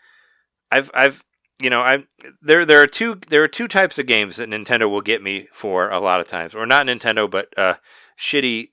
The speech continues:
small, uh, companies or whatever will get me for in the eShop. And these two games are first person, old, old school first person shooters and racing games. So I've bought,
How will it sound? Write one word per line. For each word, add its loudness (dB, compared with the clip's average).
small, 0
uh, 2
companies -6
or -10
whatever -2
will -6
get -2
me -8
for -6
in -6
the -10
eShop. -10
And -6
these -10
two -6
games -2
are 2
first -4
person, -6
old, -4
old 0
school -2
first -4
person -6
shooters -4
and -4
racing -2
games. -20
So 2
I've 2
bought, 4